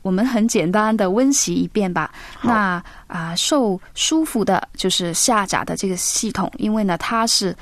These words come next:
Speaker 1: 奴仆的身份，而以实玛利呢，他是按着，啊，血气而生的，啊，他所有的这个呢，是代表律法，律法之约。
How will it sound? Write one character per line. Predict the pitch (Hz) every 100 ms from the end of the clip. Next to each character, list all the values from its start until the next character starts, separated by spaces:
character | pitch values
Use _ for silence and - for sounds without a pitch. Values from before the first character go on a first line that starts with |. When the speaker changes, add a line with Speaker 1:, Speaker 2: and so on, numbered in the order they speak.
| -
Speaker 1:
奴 | 202 185 196
仆 | 254 190
的 | 185
身 | 175 226 220
份， | 226 208 - - - -
而 | 277 320 -
以 | -
实 | 180 -
玛 | 320 254 170
利 | 240
呢， | 240 190
他 | - 220
是 | 208
按 | - 214
着， | 185 170 - - -
啊， | - -
血 | - 285 220
气 | - 214
而 | 165
生 | - 196 190
的， | 170 - - - -
啊， | 175 -
他 | - 233 240 247
所 | - - 190
有 | 247 160
的 | 175
这 | - 226
个 | 180
呢， | 175 180
是 | - 180 165 - -
代 | 254 208
表 | 160 - -
律 | 233 240
法， | 240 - - -
律 | 277 208
法 | - -
之 | - 190 190
约。 | 190 185